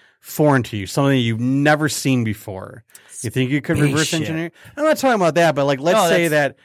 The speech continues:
Speaker 1: let's say that Russia or North Korea or something came up with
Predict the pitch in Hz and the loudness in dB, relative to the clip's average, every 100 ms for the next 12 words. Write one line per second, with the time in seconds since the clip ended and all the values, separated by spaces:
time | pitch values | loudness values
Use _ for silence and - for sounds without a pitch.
0 | - 175 - 202 180 165 147 113 131 135 | -6 -6 0 0 4 4 2 -2 -4 0
1 | 151 - 151 143 135 123 110 135 139 - | 0 0 0 2 0 -4 -8 -4 -4 -4
2 | 139 131 131 123 117 123 113 120 131 123 | -4 -2 -2 -4 -4 -8 -6 -8 -6 -2
3 | 120 117 120 113 | -4 -2 -4 -4